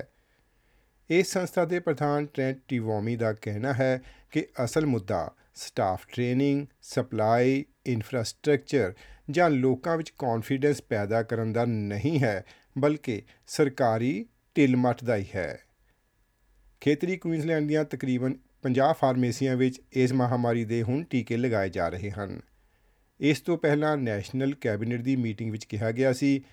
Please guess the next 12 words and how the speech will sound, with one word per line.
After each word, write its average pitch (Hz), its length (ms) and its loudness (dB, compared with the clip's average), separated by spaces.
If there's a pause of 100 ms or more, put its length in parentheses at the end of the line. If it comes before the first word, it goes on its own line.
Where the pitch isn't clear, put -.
(200)
ਕਿ 165 140 2
ਫਾਰਮੇਸੀਆਂ 120 840 0
ਨੂੰ 117 220 0 (200)
ਨਾਲ 120 360 2
ਜੋੜਨ 113 360 0
ਦਾ 104 140 -2 (200)
ਫੈਸਲਾ 135 520 2 (480)
ਰਾਜ 123 380 4 (280)
ਖੁਦ 165 280 -4
ਕਰ 113 180 -4
ਸਕਦੇ 104 340 -8
ਹਨ। 87 300 -8